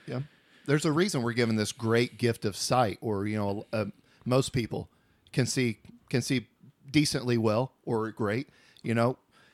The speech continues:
to be able to see the, <clears throat> the differences for description.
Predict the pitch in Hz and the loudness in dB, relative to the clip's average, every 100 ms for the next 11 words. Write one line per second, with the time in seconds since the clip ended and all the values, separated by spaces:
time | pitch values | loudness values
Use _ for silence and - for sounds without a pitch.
0 | _ _ - 120 123 127 127 127 113 - | _ _ -4 2 4 4 2 0 0 -2
1 | 214 117 113 101 - _ _ - 294 254 | -2 0 0 0 -4 _ _ 0 2 4
2 | 170 135 123 117 120 127 113 120 104 - | 4 2 -2 0 0 0 -2 -2 -4 -2
3 | 117 98 98 - 98 - 92 87 | -2 -2 -6 -6 -8 -6 -8 -10